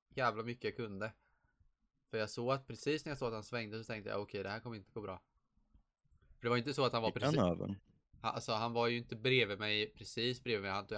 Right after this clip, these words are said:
Speaker 1: han var ju lite framför. Men hade jag inte broms-, haft så bra reaktion, då hade jag, jag och han krosch-, krockat garanterat. Men jag lyckades reagera och bromsa.
Speaker 2: Varför körde, var-, varför körde han sådär?
Speaker 1: Han kollade väl inte.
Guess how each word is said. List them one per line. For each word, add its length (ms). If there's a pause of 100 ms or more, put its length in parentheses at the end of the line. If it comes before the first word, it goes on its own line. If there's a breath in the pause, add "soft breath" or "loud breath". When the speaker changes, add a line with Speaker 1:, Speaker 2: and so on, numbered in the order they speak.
Speaker 1:
han 100
var 120
ju 120
lite 300
framför. 640 (240)
Men 140
hade 200
jag 200
inte 180
broms-, 440
haft 200
så 100
bra 200
reaktion, 460
då 80
hade 240
jag, 200
jag 420
och 180
han 200
krosch-, 380
krockat 460
garanterat. 680 (1000 soft breath)
Men 160
jag 120
lyckades 300
reagera 480
och 60
bromsa. 560 (120)
Speaker 2:
Varför 280
körde, 420
var-, 360
varför 260
körde 400
han 160
sådär? 340 (480)
Speaker 1:
Han 220
kollade 360
väl 100
inte. 380